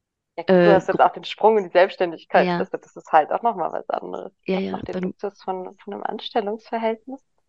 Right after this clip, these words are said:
Speaker 1: halt.
Speaker 2: Ja, bei mir ist so alles
Speaker 1: Bei
Speaker 2: offen
Speaker 1: dir die
Speaker 2: gerade.
Speaker 1: große neue Freiheit, ja, und
Speaker 2: Mhm.
Speaker 1: bei mir sind ja einfach gewisse Strukturen da.
Speaker 2: Mhm.
Speaker 1: Ja.
Speaker 2: Mhm.
Speaker 1: Spannend auf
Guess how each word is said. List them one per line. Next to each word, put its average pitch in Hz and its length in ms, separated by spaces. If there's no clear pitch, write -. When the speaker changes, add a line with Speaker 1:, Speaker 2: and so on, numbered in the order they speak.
Speaker 1:
halt. 208 200
Speaker 2:
Ja, - 100
bei 190 160
mir 190 100
ist 190 100
so 202 120
alles 226 280
Speaker 1:
Bei 254 100
Speaker 2:
offen 240 80
Speaker 1:
dir 240 80
die 240 100
Speaker 2:
gerade. - 20
Speaker 1:
große 240 460
neue 220 360
Freiheit, 254 760
ja, 196 220
und 190 100
Speaker 2:
Mhm. - 20
Speaker 1:
bei 185 100
mir 190 220
sind 185 120
ja 185 100
einfach 180 300
gewisse 175 320
Strukturen - 560
da. 180 260
Speaker 2:
Mhm. 180 280
Speaker 1:
Ja. 190 100
Speaker 2:
Mhm. 196 300
Speaker 1:
Spannend 214 640
auf 175 180